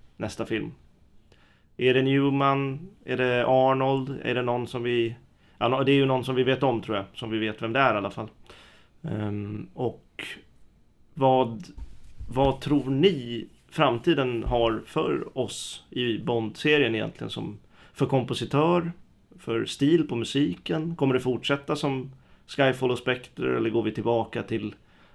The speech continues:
Arnold eller <laughs> Conti? Men, eh, blir det, ja, vad, vad tror ni om framtiden, kort och gott? Framförallt Bond tjugofem då.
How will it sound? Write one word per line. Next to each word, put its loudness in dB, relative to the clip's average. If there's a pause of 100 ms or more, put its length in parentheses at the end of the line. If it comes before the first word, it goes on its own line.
(100)
Arnold 4
eller 0 (500)
<laughs> -8
Conti? 0 (320)
Men, 8
eh, 6
blir 4
det, 6 (240)
ja, 6
vad, 4
vad 4
tror 6
ni 0
om 2
framtiden, 0
kort -4
och -2
gott? -6
Framförallt 2
Bond -2
tjugofem -4
då. -8